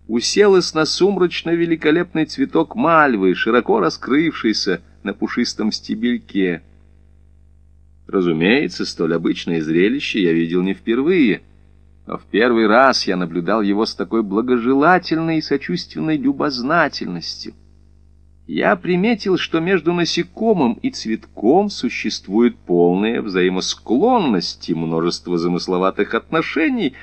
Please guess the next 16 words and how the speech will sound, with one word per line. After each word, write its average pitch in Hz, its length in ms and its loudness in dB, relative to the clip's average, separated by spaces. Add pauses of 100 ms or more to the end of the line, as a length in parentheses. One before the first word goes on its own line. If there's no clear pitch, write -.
(160)
каких 127 380 0
до 113 140 2
сей 113 240 -2
поры 107 300 0
я 98 160 2
даже 92 280 0
не 95 140 -2
предполагал. 90 1000 -6 (1600)
Пчела, 127 380 4
напившись 120 580 0
нектара, 110 560 2
опять 147 460 -2
куда-то 151 340 -2
устремилась 135 680 -2
смелым 123 440 0
летом. 110 480 0